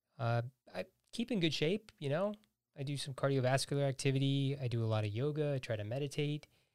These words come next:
Um, been recently lifting some weights. Doesn't really show too much, but, um,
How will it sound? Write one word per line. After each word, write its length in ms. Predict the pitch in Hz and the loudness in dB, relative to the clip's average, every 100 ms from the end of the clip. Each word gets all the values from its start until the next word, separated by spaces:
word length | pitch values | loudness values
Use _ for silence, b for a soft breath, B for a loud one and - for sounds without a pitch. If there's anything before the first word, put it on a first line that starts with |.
| _ _ _ _ | _ _ _ _
Um, 480 | 117 113 113 110 110 - | 0 2 2 0 -4 -4
been 120 | 135 | 0
recently 360 | 139 139 147 139 | 0 2 0 2
lifting 540 | 127 127 151 139 139 - | 0 0 -2 0 -2 -6
some 240 | - 123 | -16 -16
weights. 500 | 123 143 156 - - - - | -6 -4 -2 -6 -8 -14 -20
Doesn't 160 | 113 | -18
really 160 | 117 117 | -18 -14
show 220 | - 123 | -4 -4
too 160 | - 131 | -2 -4
much, 320 | 123 127 - | -2 -4 -6
but, 240 | 110 104 - - _ _ _ _ _ _ 117 | -6 -6 -8 -20 _ _ _ _ _ _ 0
um, 440 | 117 117 117 117 | 2 2 0 -2